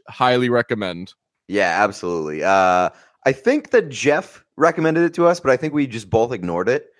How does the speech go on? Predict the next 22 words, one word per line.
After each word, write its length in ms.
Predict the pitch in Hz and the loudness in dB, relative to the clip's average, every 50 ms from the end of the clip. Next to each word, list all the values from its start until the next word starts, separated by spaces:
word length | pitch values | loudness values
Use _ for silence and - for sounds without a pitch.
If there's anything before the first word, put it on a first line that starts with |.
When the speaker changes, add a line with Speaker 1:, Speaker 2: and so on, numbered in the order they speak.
| _ _ _ _ _ - | _ _ _ _ _ -2
Speaker 2:
Uh, 280 | 95 92 90 87 85 - | 0 2 2 2 2 2
Speaker 1:
Nice. 440 | 139 139 127 107 107 - - - | 2 2 0 -2 -4 -10 -12 -12
Speaker 2:
and, 140 | - - - - - - - - - | -12 -12 -12 -14 -18 -20 -20 -4 0
<laughs> 160 | 175 165 156 - - - _ _ - - - - 190 - | 0 0 0 -2 -6 -14 _ _ -20 -20 -18 -16 -8 -4
and 160 | 139 131 127 | -2 0 0
then 180 | 135 139 131 127 | 0 0 0 0
when 120 | 131 123 | 0 0
I 80 | 127 127 | 2 2
was, 260 | 127 131 127 120 104 123 | 2 2 2 0 0 2
uh, 220 | 123 120 117 85 | 2 2 2 0
when 120 | 107 117 | 0 0
I 60 | 117 117 | 0 0
was 140 | 120 120 117 | -2 -2 -4
in 120 | 120 113 | -10 -10
California, 720 | - 123 113 113 113 110 - 120 123 117 107 98 92 87 87 _ _ _ _ _ _ | -6 -4 -4 -4 -4 -6 -8 -8 -8 -6 -6 -6 -6 -6 -8 _ _ _ _ _ _
I, 220 | - 98 95 95 95 | 0 2 4 4 4
uh, 460 | 98 95 92 92 92 90 90 85 76 - - | 4 4 4 4 4 2 2 0 -2 -6 -10
m-, 180 | 95 104 104 98 - | -12 -12 -12 -12 -8
my 180 | - 110 110 110 | -4 -2 -2 0
buddy 360 | 101 113 117 110 107 104 101 | 2 0 0 0 0 -2 -2
was 240 | 98 98 95 92 - | -2 -4 -6 -4 -6
like, 240 | 95 90 95 98 | -6 -6 -6 -8